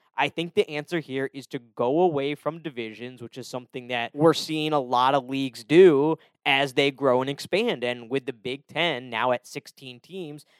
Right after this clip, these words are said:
I think it's the right move, the necessary move to make this feel like a true conference where you are playing everybody in the league and not just two separate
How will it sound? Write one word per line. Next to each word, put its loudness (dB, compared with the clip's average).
I -2
think -6
it's -8
the -2
right -4
move, -8
the -8
necessary -4
move -8
to -4
make -6
this -2
feel -2
like -4
a -6
true 0
conference -4
where -2
you 0
are 6
playing -2
everybody 6
in -2
the -8
league -6
and 4
not 0
just -2
two -14
separate -2